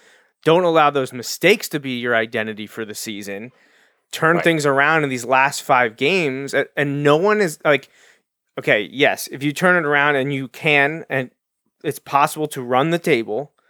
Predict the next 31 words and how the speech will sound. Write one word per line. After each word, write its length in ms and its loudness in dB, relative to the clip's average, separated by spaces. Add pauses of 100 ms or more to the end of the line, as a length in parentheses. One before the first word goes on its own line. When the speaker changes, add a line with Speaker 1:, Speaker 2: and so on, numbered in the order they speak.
(160)
Speaker 1:
'cause 140 -10
as 200 4
I 140 4
already 220 4
mentioned 420 -2
at 80 -6
the 80 -18
top 240 -2
of 40 -10
the 60 -6
show, 220 -2
we 100 -6
talked 280 -4
about 180 -2
how 280 0 (260)
things 340 0
are 100 4
up 140 0
for 80 0
grabs 560 2
everywhere, 520 -2 (140)
across 460 0
the 100 -6
board, 380 -4
including 540 -2
in 320 -6
Lancaster 380 -2
Lebanon 280 0
League 180 -6
Section 400 -2
one. 260 -6